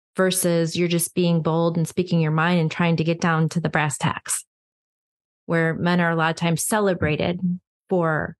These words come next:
being bold. With women still today,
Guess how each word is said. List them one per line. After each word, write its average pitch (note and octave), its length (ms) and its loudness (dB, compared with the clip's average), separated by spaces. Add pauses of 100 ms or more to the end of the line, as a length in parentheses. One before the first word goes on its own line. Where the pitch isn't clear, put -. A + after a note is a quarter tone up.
(140)
being E3+ 360 0
bold. D3+ 560 0 (400)
With F3+ 260 0
women F#3 560 0
still F#3 320 0
today, F3+ 760 -2